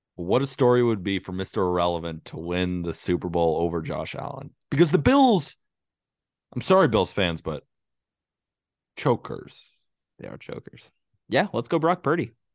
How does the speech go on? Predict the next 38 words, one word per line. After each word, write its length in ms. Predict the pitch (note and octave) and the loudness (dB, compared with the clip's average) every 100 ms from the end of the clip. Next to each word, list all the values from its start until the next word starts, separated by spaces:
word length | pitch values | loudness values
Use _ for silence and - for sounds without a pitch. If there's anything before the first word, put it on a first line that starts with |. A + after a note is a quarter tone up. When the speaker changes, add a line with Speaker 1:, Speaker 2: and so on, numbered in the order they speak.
| _ | _
Speaker 2:
Let's 140 | - A2+ | -8 0
be 60 | |
Speaker 1:
Brock 180 | F#2 G2+ | 2 2
Speaker 2:
different. 160 | - A#2 | 2 4
Speaker 1:
Purdy 200 | A2+ A#2 | 6 4
and 100 | G#2 | 2
the 60 | |
forty-niners 720 | F#2 A2 A2 A2 G#2 G#2 G2+ D#2 | 0 0 0 0 0 -2 -4 -6
win 240 | F#2+ A#2 | -4 -4
the 100 | A2 | -4
Super 320 | G2+ B2+ A2 | -4 -4 -4
Bowl. 320 | G#2+ A2+ A2 - - - G2 | 0 0 0 -4 -20 -12 -2
That'll 320 | C3 D3+ D3+ | 2 2 2
do 220 | C3+ D3+ | 2 0
it 100 | D3 | 0
for 80 | C3+ | -2
this 180 | C#3 D3 | -2 0
episode 480 | C3+ C3+ C#3+ C#3 | -2 -2 -4 -4
of 160 | B2 A2+ | -4 -6
Not 300 | A#2+ A#2 G#2+ | -2 -2 -2
Gambling 380 | C3+ C#3 C#3 C3 | -2 -2 -4 -4
Advice 340 | B2+ B2+ - | 0 -2 -2
Wild 340 | A2 C3+ C3 A2+ | -2 0 -2 -4
Card 320 | C3+ A#2+ F#2 | -6 -6 -6
Weekend. 640 | C3 C#3+ D3+ C3 B2+ - _ - - | -8 -4 -2 -2 -4 -10 _ -20 -8
Um, 380 | A2+ A#2 A2 G#2+ - | 0 2 2 0 -2
if 240 | C3 - | -4 -2
you 180 | B2 B2 | -4 -2
missed 300 | A2+ D#3+ D#3+ | -2 -4 -2
anything 320 | D#3 C#3+ D3+ | -6 -4 -8
in 60 | C3+ | -4
the 100 | C3+ | -2
episode, 320 | D3 - D#3 | -2 -2 -4
obviously 300 | G2+ F2+ - | -4 -6 -10
you 60 | F#2 | -14
could 120 | F2 | -10
listen 240 | F2+ - | -10 -4
back 240 | G#2 C3+ | 2 2